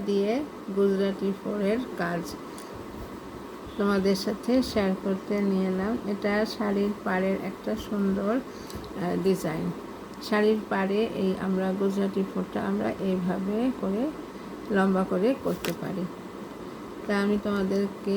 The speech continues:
এসা-, করে একটু দেখাচ্ছি। অনেকটাই করেছি আমি, আর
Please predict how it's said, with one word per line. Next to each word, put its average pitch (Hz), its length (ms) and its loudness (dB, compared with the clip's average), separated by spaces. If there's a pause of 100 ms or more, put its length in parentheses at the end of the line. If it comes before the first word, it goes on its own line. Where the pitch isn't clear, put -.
(140)
এসা-, 208 380 -2 (200)
করে 190 320 2
একটু 190 320 0
দেখাচ্ছি। 190 640 -2 (680)
অনেকটাই 208 560 4
করেছি 214 540 4
আমি, 196 280 2 (420)
আর 180 140 -4